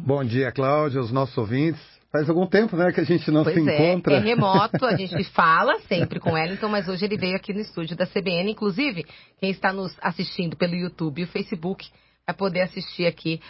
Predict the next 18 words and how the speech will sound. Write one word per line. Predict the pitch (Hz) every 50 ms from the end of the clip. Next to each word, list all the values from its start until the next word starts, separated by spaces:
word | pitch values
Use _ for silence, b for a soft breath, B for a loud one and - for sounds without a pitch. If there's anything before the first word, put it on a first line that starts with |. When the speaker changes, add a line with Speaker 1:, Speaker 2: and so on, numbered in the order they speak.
| B B B
Speaker 2:
a | 151 160
entrevista | 160 - 175 170 147 147 147 143 - 151
com | 147 156 156 147
o |
Wellington. | 127 80 82 98 - - - - 147 - _ b b b b b b
Bom, | - 214 208
hoje | 226 285 370 440 330 269
o | 214
assunto | 151 - - - - 214 208 180 165 151 - - - -
nós, | - 185 196 202 175 - -
é | - 196 190 190 185 - - _ _ _ _ _ -
falsa | - 285 311 349 330 - - 311 -
produtividade. | - - 277 285 233 220 262 247 - - - 247 226 202 226 233 180 139 143 131 113 95 - - - - - - _ _ _ _ _ _ _ _
O |
que | - 349 - -
seria | 415 392 - 233 190 160
isso, | 135 135 135 - -
Wellington? | 170 160 147 139 143 143 - 143 139 143 143